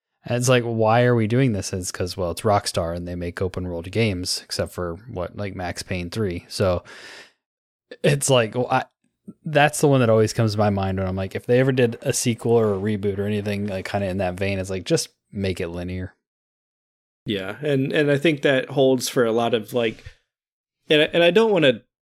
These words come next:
Speaker 2: hammer them because, like, uh, they're not, like, a big triple A, quadruple A studio like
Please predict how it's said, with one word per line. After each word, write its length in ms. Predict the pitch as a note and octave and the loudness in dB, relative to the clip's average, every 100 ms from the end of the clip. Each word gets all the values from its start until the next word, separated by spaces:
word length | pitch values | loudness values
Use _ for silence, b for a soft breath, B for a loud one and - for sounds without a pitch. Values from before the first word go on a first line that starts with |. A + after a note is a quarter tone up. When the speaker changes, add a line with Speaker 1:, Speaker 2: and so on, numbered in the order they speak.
| _ _ | _ _
Speaker 2:
hammer 560 | - - - A2+ B2+ C3 | -20 -12 -4 0 4 4
them 260 | C3 C3 | 4 2
because, 560 | A#2+ A#2 - A2+ G#2+ - | 2 0 0 0 0 0
like, 220 | A2 G#2+ | 0 2
uh, 140 | A#2 - - - | 0 -2 -10 -2
they're 160 | C3 B2 | 2 2
not, 260 | A#2 A2+ | 2 0
like, 220 | A#2 A2 A2+ | -2 0 -2
a 60 | |
big 320 | G#2 A2 G#2 - _ _ _ _ | -2 -2 -2 -8 _ _ _ _
triple 400 | - A#2+ A2 A2 | -4 -2 0 0
A, 140 | G#2+ G#2 | 0 0
quadruple 560 | - G2+ A2 G2+ A2+ | -2 -4 -6 -4 -2
A 100 | G#2+ | 0
studio 520 | G2+ - A2+ A2 G#2+ G#2 | 0 -2 -2 0 0 0
like 260 | G#2 G2+ | -2 -4